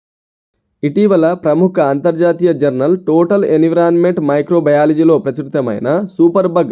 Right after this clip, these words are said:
అనగానేమి? ఆన్సర్ కొండ కోనలు, వాగులు, వంకల్లోని నీటిని తాగుతున్న గిరిజనులకు సూపర్ బగ్ అనగా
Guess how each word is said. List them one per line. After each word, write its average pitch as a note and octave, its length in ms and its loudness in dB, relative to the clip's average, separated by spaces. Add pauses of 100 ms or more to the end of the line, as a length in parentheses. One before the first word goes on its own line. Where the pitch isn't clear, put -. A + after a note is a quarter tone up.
(100)
అనగానేమి? C#3+ 720 0 (760)
ఆన్సర్ A#2+ 440 0 (560)
కొండ D3 320 2
కోనలు, D3 400 0
వాగులు, C3+ 560 0
వంకల్లోని D3+ 680 0
నీటిని C3 380 -2
తాగుతున్న B2+ 480 -2
గిరిజనులకు B2+ 840 -2
సూపర్ E3 400 0
బగ్ C3+ 220 -2 (160)
అనగా A#2 380 -4